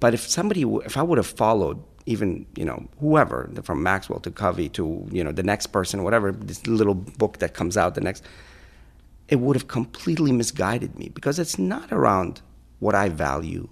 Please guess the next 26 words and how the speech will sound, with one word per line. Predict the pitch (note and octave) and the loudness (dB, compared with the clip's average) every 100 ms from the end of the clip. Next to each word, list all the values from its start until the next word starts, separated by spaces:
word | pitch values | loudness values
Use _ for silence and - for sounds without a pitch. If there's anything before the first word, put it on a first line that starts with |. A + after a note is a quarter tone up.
| - - - - - | -18 -20 -20 -16 -2
my | G2 | -2
capacities, | - - - F#2 B2 D3 A2+ G2 - | -2 -6 -4 -4 -4 -4 -6 -6 -6
my | E2 | -4
strengths, | C3+ - - A2+ C3 C#3 - - - - - | -2 -2 0 0 0 -4 -10 -12 -12 -16 -8
my | - E2+ | -2 0
own | G#2 F#2 | 0 2
weaknesses, | A2+ - D#3 C#3+ C3 A#2+ - - - - - - - - - - - - - - | 0 0 -2 -2 -4 -8 -12 -20 -20 -20 -20 -20 -20 -20 -20 -20 -20 -20 -16 0
my | A2 G#2+ | 2 4
own | C3 | 4
desires, | G#2 G2 F2+ F#2 C#3 D2 - | 2 0 0 -2 -2 -6 -2
my | F#2+ D#2 | -2 -2
past. | - D#3 G#3+ G3 - - - - - - | -2 -2 -2 -4 -6 -8 -16 -20 -8 -2
I'm | F#3+ | 0
a, | F3 | 0
we | F#2+ A2+ D3 | -2 -2 0
have | E3+ | 2
a | G2+ D#2+ - - - | 0 0 -6 -16 -18
very, | - G#2+ D#3 C#3+ G#2 F#2 | -4 2 6 6 4 0
very | G#2+ A2 F#2 G2+ | 2 2 2 -2
eclectic | - - A2 G#2+ - - - | -10 -6 -4 -4 -6 -14 -6
past | G#2+ G#2 - - | -2 -2 -4 -10
compared | - E2+ A2+ G2 | -8 -4 -2 -2
to | F#2+ - | -4 -4
many | G2 G2+ G2+ | 0 0 2
other | F#2 | -2
people. | - C3+ D#3 B2+ - | -4 -4 -4 -4 -6